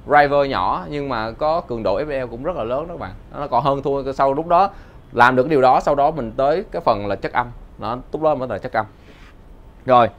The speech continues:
như vậy là Vũ đã giới thiệu các bạn xem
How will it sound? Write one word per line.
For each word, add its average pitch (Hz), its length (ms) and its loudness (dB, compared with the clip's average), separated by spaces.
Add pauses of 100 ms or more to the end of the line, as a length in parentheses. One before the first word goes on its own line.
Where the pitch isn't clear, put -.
(480)
như 135 100 4
vậy 123 280 8
là 113 580 8 (420)
Vũ 113 180 2
đã 139 100 2
giới 170 140 2
thiệu 123 140 4
các - 80 -2
bạn 107 260 2 (180)
xem 135 500 4